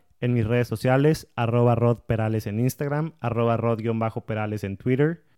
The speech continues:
Me puedes buscar en Facebook, por medio del Facebook de Republic veinticuatro, en la página de republic veinticuatro punto net.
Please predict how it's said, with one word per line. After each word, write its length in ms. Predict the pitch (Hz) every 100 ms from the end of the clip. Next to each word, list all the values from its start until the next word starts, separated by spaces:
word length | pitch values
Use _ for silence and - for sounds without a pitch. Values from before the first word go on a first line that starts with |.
| _
Me 100 | 110
puedes 160 | 123 117
buscar 220 | 110 113
en 120 | 104
Facebook, 640 | - 131 135 147 156 - -
por 140 | 110
medio 140 | 110
del 100 | 117
Facebook 320 | 107 113 110 104
de 80 |
Republic 380 | 104 104 110 104
veinticuatro, 600 | 107 101 98 120 120 139
en 100 | 123
la 120 | 104
página 280 | 110 107 113
de 60 | 110
republic 380 | 101 - 110 104
veinticuatro 560 | 107 - - 107 104
punto 260 | 107 104 98
net. 300 | 110 135